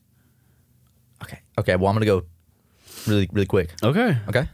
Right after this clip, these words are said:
Speaker 2: I'm not, I'm not gonna do anything. I'm just gonna stay quiet, probably be on my phone, listen to some TikToks or some shit like
Speaker 1: Okay,
Speaker 2: that.
Speaker 1: I'll be right back.
Speaker 2: <sighs> Actually, I'm gonna, I'm gonna listen. I'm gonna, I'm gonna watch my favorite TikTok right now.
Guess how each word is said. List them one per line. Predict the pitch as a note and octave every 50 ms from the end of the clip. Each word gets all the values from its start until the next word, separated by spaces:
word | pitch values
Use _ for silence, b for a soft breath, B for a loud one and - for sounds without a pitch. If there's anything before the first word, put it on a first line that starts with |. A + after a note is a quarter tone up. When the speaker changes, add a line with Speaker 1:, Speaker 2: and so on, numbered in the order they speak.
| - -
Speaker 2:
I'm | - G#2+ B2
not, | A#2 D2+
I'm | A2 B2
not | C3 C3 C3
gonna | D3 C#3+ C#3+
do | B2+ A#2 A2+ A#2 B2
anything. | A#2+ A#2+ B2 A#2+ B2 A#2
I'm | A2+ A#2+
just | A#2+ - -
gonna | A#2+ A#2 A2+ A2 G#2+ A2 -
stay | - - - G#2+ A2
quiet, | A#2+ - A2+ A2 A2 A2+ C3 -
probably | C3 G#2 G#2+ G#2
be | G2+ G2+ G2
on | G2+ A2
my | A2+ A#2+ A#2+
phone, | - - G#2+ G#2+ G#2+ A2
listen | G#2+ G#2+ G#2+ - A2
to | G#2+
some | - B2 A2 G#2+
TikToks | - A#2 A2+ - - G2+ F#2 F#2+ - - G2
or | F#2
some | - - F2+ F#2
shit | - - - - - F#2 -
like | F3 C#4 D4+
Speaker 1:
Okay, | - F#2
Speaker 2:
that. | F#2 F#2 B2 -
Speaker 1:
I'll | -
be | E3 A3
right | G3+
back. | F#3+ F#3 C#3 - - _ B B B B B B B B B B B B B _ _ _ _ _ _ _ - _ - -
Speaker 2:
<sighs> | G2+ A#2+ A#2 G#2+ G2 F#2+ B B B B B B B B B B B B B B B B B B
Actually, | - A#2 C#3 - - A#2+ A2
I'm | A2+
gonna, | A#2+ A#2+ A2 G2+ F#2+ -
I'm | - A2
gonna | A#2 B2 A#2+
listen. | A#2 A#2+ A#2+ - A#2+ A2+ A2 G#2 - -
I'm | A2 A#2+
gonna, | A#2+ A#2 A2+
I'm | G2 A2+ A#2
gonna | A#2 A2+
watch | G#2+ A2 A2 - -
my | A2+ G2+ G2
favorite | - - - A2+ A2+ A#2 A2 G#2+ - -
TikTok | - - F2+ - - - E2+ C#2 - - -
right | E2+ D#2 A#1+ G1+
now. | C2+ D#2+ D2 C2 E2 D#2+ F2+ G#2+